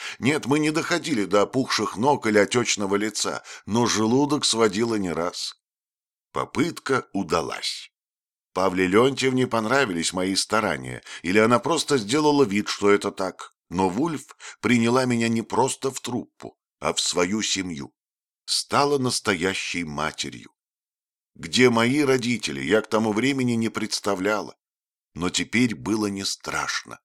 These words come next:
Теперь у меня появилась семья. У Павлы Леонтьевны я отогрелась душой. Рядом с ней не была ни одинокой, ни потерянной. Рядом с ней поверила в своё предназначение уже не из упрямства,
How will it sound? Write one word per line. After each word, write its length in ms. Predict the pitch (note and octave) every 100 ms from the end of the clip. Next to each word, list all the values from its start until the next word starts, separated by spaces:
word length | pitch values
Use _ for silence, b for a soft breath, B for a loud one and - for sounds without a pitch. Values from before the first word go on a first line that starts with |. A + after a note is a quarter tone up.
| _ _ _ B
Теперь 420 | - D#2 - D#3 D3+
у 40 |
меня 280 | C3+ C3 B2
появилась 640 | A2 G#2 F#2 A2+ A2 G2+
семья. 520 | - - E2 D#2+ C2 - _ _ _ _ _ _ _ _ _ -
У 140 | D2
Павлы 320 | F#2+ G2 G2
Леонтьевны 500 | F2+ G#2 A#2+ F2 D2+ D2+
я 160 | D#2
отогрелась 540 | E2 E2 D2+ G#2 G2 -
душой. 600 | F#2+ F2 - G#2 - - _ _ - B
Рядом 360 | - G#2 G#2+ G#2
с 100 | -
ней 160 | C#3
не 160 | C3+ B2
была 320 | A2+ A2+ B2+
ни 120 | G#2+
одинокой, 600 | G2 E2+ E2+ F2+ A2 G2
ни 140 | F2+ D#2+
потерянной. 880 | D2 B1+ - F2 F2+ D#2 C#2 - _ _ _ - B
Рядом 320 | B F#2+ F#2 F2
с 100 | G2
ней 160 | A2
поверила 540 | G#2+ G2 G#2+ B2 A#2+ A2+
в 60 |
своё 320 | - G#2 A#2
предназначение 840 | A2 A2 G2+ G2+ F2 F#2 - C3 G#2+
уже 340 | F#2+ F2+ A2+ -
не 240 | F2+ G#2
из 140 | G2 E2
упрямства, 760 | D#2+ D#2+ F#2+ A2+ G2+ - C2+